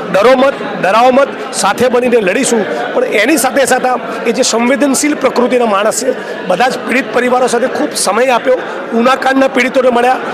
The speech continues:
પંચમહાલ અને અમદાવાદમાં જે લોકોના ઝૂંપડા બુલડોઝર ફેરવીને તોડી નાખ્યા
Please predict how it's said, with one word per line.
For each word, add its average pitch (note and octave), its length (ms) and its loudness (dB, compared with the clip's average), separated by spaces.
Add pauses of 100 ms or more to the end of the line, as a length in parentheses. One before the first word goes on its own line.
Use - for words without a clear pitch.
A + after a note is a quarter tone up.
(220)
પંચમહાલ B3+ 560 2
અને C4 100 4
અમદાવાદમાં B3+ 1040 0
જે G#3 120 0
લોકોના C4 300 2
ઝૂંપડા G#3+ 560 0 (240)
બુલડોઝર A#3+ 380 2
ફેરવીને A3 380 0
તોડી A#3+ 300 0
નાખ્યા G3+ 360 0